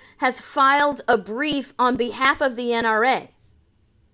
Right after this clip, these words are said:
that said that, uh, New York, quote, this is the A C L U's brief, quote, "indisputably targeted the N R A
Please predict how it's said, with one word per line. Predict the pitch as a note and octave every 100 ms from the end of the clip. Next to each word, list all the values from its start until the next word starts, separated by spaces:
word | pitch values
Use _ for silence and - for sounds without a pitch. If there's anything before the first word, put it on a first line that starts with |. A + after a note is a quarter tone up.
| _ _ _ _ _ _ _ _ _ _ _ _ _ _ _ _ _ _ _ _ _ _ _ -
that | B3
said | - D4+ C#4 C4+ C4 - _ _ _ _ _ _ _ _
that, | G#3+ B3 A3+ -
uh, | - A#3+
New | B3 D4
York, | C4+ D#4+ D4 A#3+ C4+ - -
quote, | - B3+ A3 - -
this | A#3 C#4+
is | C#4+
the | B3 C4+ B3+ -
A | C4 D#4
C | - D#4 C#4+
L | C#4 C#4
U's | C#4 C4
brief, | G#3 B3 G#3 A3+
quote, | - A#3 A3+ - - _ -
"indisputably | D4 G4 G4 F#4 - - C4 E4+ G4 E4+ F4
targeted | D#4 D#4 C4+ C#4 C4 A#3+
the | A#3+ A#3+
N | C4+
R | C4
A | A3 G#3 G#3+